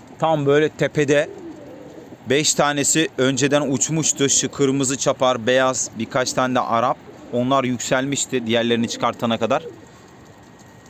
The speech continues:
Sonra hepsini çıkardım bir yirmi tane daha. Sopayı vurdum, kuşlar yükseldi. Ulan araya baktım böyle kuy-,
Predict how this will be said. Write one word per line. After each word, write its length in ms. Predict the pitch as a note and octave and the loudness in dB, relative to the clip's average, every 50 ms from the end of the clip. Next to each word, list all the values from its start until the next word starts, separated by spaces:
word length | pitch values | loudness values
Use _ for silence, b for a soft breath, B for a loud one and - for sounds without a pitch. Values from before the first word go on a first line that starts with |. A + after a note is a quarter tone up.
| - - - | -20 -20 -12
Sonra 300 | - - D3 D#3+ E3 E3+ | -4 -2 0 2 2 2
hepsini 340 | F3 E3+ - - E3+ E3+ - | 2 0 0 -2 -2 -2 -2
çıkardım 500 | - - - F3 E3 E3 D#3+ F3 E3+ D#3 | -4 -2 0 0 2 2 0 0 0 0
bir 60 | D3 | 0
yirmi 280 | C#3+ C#3+ C#3+ C#3 C#3 | 2 2 2 2 0
tane 280 | C3+ - C#3 C3+ C3+ B2+ | 0 0 0 0 2 2
daha. 200 | C#3 D3 - - - - - - - - - - - - - - - - - - | 2 2 2 0 -4 -12 -20 -20 -20 -20 -20 -20 -20 -18 -18 -18 -18 -18 -16 -8
Sopayı 480 | - - - C#3+ C#3+ - G3 F#3+ F#3+ F3+ | -4 -2 0 0 2 2 2 2 2 4
vurdum, 300 | F#3 F#3+ F#3 F3+ F#3+ - | 2 2 2 2 -2 -6
kuşlar 360 | - - - - F#3 F#3 F#3 | -8 -6 -2 0 2 2 2
yükseldi. 440 | F3+ E3+ - - E3+ D#3+ D#3+ E3 F3 | 0 -2 0 0 0 0 2 0 -2
Ulan 300 | F3 F3 F3+ F3 E3 C3 | -2 0 0 0 2 2
araya 340 | C#3 C3+ C#3 D#3+ E3+ F3+ F3+ | 2 4 4 4 4 4 4
baktım 340 | F3+ E3+ - - G#3 G3+ F#3 | 2 2 0 0 0 2 4
böyle 200 | F3+ F3 F#3+ F#3 | 4 4 4 0
kuy-, 300 | - - D#3+ D#3 D#3 | 0 0 0 0 0